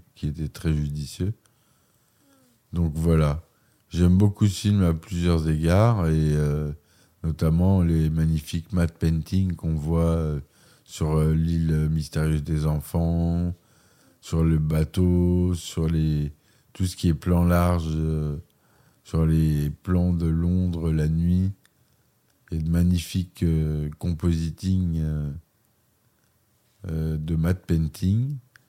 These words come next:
qui sont très beaux. Et je vous conseille de voir ce film, euh, rien que sur le plan visuel. Voilà ce que je voulais vous dire en tout cas pour ce film. J'espère que cette chronique pour, euh, la dernière, euh, de la saison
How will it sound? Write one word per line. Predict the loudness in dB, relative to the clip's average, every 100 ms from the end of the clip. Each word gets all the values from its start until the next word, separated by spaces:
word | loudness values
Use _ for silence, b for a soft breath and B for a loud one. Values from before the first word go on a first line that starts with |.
| _ _ _
qui | -12
sont | -8 -6
très | -4 0
beaux. | 2 2 0 0 -6 _ _ _ _ _ _ _ _ _ _ -20 -6
Et | -2
je | 0
vous | 0
conseille | 0 2 2
de | 2
voir | 2 0
ce | -2 -4
film, | -2 -2 0
euh, | 0 0
rien | -2 -2
que | -4
sur | -4 -2
le | -2
plan | -2 0 0
visuel. | 0 -4 -2 -4 -4 -8 -18 _ b b b b b b b b b 0
Voilà | 4 4
ce | 0
que | 0
je | -2
voulais | 0 0 0
vous | 0
dire | -4 -4 -4
en | -6
tout | -8
cas | -10 -4 -4 -4 -10 _ b b b b b b _
pour | -4 -2
ce | 0 -2
film. | -2 -2 0 0 -2 -6
J'espère | -6 -6 0 -2 0
que |
cette | -6 -2 -4
chronique | 0 0 4 4 2 0 -12 -20 _ b b b b b b b b b _ _ _ _ _ _
pour, | -2 4
euh, | 6 6
la | 6 4
dernière, | 2 2 2 2 2 2 0 0
euh, | 0 -2
de | -2 -4 -2
la | -2 -2
saison | -4 -2 0 2 0 0